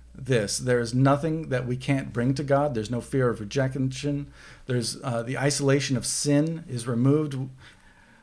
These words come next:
uh, when I can go to my Heavenly Father with every concern and every difficulty that I face.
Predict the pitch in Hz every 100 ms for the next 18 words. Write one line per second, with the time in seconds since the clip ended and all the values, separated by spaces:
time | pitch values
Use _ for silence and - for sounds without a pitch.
0 | _ - - 110 107 - - - - 143
1 | 135 127 139 139 131 127 123 120 135 135
2 | 127 127 117 113 113 131 147 147 139 131
3 | 117 110 113 123 127 131 131 123 123 113
4 | 110 110 113 110 104 98 -